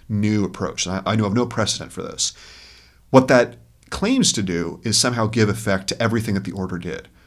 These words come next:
right? Which is very messy. There's a reason we don't write laws that way, but it at least allows them to avoid having to, um, think about how to write rules that would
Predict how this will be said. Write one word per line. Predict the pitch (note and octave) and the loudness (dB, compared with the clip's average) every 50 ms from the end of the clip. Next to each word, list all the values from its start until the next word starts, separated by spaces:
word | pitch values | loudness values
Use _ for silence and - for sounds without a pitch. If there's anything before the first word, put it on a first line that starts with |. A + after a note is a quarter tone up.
| _ _ _ _ _ - _ - - _ | _ _ _ _ _ -20 _ -20 -14 _
right? | - G#2 G#2 G#2 - - - | -2 0 0 0 -4 0 0
Which | C3 B2 C3+ | 4 4 4
is | C3 G2+ | 4 2
very | F#2 F2 E3+ F3+ F3+ E3+ C#3+ A#2 | 2 2 2 2 4 4 2 2
messy. | G2+ G#2 G#2 F#2+ - - F#2 | 2 2 2 2 2 0 0
There's | G2 G#2+ A#2 | 0 0 0
a | A#2 | 0
reason | A2 D3 D3+ C#3+ B2+ B2+ | 0 2 2 2 2 2
we | A2 | 2
don't | G2+ F#2+ F#2 | 0 -2 -2
write | G2+ F#2+ G2 F#2 - | -2 -4 -4 -4 -4
laws | A2 G2+ G#2 G#2 G2+ F#2 | -4 -2 0 -2 -2 -2
that | G2 F2+ - F#2 | -4 -6 -6 -6
way, | F#2 F2 F2 F2 F2 F2 F2 - - - - - - - _ - B2 | -6 -6 -4 -6 -6 -8 -10 -16 -20 -20 -20 -20 -20 -20 _ 8 8
but | B2 | 8
it | A#2 A2+ | 8 8
at | B2 | 6
least | B2+ C#3+ E3+ E3+ - - | 4 4 2 2 0 0
allows | B2 A2+ A2 A2 A2+ A2+ A2+ | 0 0 2 2 2 2 0
them | A#2 A2 G2+ | 0 -2 -2
to | G2 - A2 G#2 | -2 -2 -2 -4
avoid | F#2+ F2+ G2+ A2 A#2 A#2+ A#2+ A2+ A2 | -4 -2 0 2 2 4 4 2 2
having | F#2+ F2 G#2+ G2+ G2+ G#2+ G#2+ | 0 0 -2 -2 -2 -2 -2
to, | G2+ - - G#2 G2+ G2 F#2+ F#2+ F#2 F#2 F#2 - - - _ - _ - _ _ _ _ _ _ - | -2 -2 -2 -2 -2 0 0 0 0 -2 -4 -10 -18 -20 _ -20 _ -20 _ _ _ _ _ _ -10
um, | - - F#2 F#2 F2+ F2 F2 F#2 F2+ | -6 -4 -2 -2 -2 -4 -6 -8 -8
think | - - - - D#3+ E3 E3 - | -10 -10 -4 -2 -2 -2 0 0
about | A2+ G#2 G2 G2 G2+ | 0 2 2 0 0
how | G2+ - B2+ B2 | 0 2 2 2
to | A#2+ | 4
write | A2 G#2 G2+ G2+ G2 F#2+ - | 4 2 2 0 0 -2 -2
rules | A#2 A#2 A2+ A2+ G#2 G2 F#2 F2+ F#2 - - | -2 -2 0 0 0 0 -2 -2 -4 -6 -4
that | - G2 F#2 - | -4 -4 -4 -4
would | F#2 G2+ G2 F#2+ F#2+ F#2 F#2+ | -4 -2 -2 0 -2 -2 -4